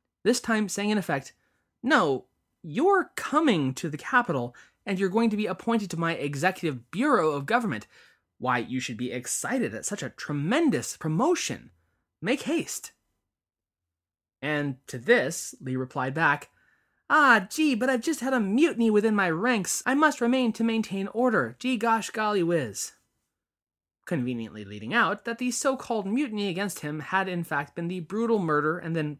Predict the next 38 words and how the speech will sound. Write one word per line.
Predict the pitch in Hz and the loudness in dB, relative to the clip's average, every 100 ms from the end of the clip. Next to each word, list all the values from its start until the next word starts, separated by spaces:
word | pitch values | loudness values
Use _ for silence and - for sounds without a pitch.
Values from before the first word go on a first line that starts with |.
| - | -14
possible | - 254 - 202 135 | -12 -8 -4 -2 -4
cannibalism | - - 320 208 147 131 131 135 _ _ - | -8 -8 -2 0 0 0 -2 -6 _ _ -14
of | 170 | -12
two | - 214 | -4 -2
of | 170 | 0
his | 143 | -2
own | 151 - | -4 -2
officers | 185 196 - 123 - _ _ | -2 -2 -6 -8 -12 _ _
who | 175 | -6
had | 151 151 | -4 -4
been | 147 147 - | -4 -6 -2
urging | 226 233 190 | 2 2 2
him | 156 147 | -2 -4
to | - 135 | -8 -4
obey | 156 143 127 160 202 | -4 -4 -2 2 4
the | 151 147 | 4 2
imperial | 151 143 - 165 156 - | -2 -4 -2 2 2 0
edict | 180 165 - | -2 -2 0
sent | 220 233 | 0 0
to | 170 | 0
him | 131 120 | -2 -2
already. | 123 110 98 - _ _ _ _ _ _ _ _ _ - - | -4 -8 -10 -14 _ _ _ _ _ _ _ _ _ -8 -2
But | 214 226 | 0 2
by | 170 | 2
this | 151 143 | 2 0
point, | - 226 214 | 0 -2 0
the | |
jig | 190 151 143 | 0 0 0
was | 127 | -4
up, | 92 - - _ _ | -6 -12 -20 _ _
and | 135 | -6
both | 131 151 | -2 -2
Xianzong | - 196 190 175 165 | -2 -2 2 2 2
and | 147 | 0
Li | 123 123 | -2 -4
Qi | - 131 120 120 _ | -4 -4 -4 -6 _
knew | 117 104 | -6 -6
it. | 76 - | -10 -18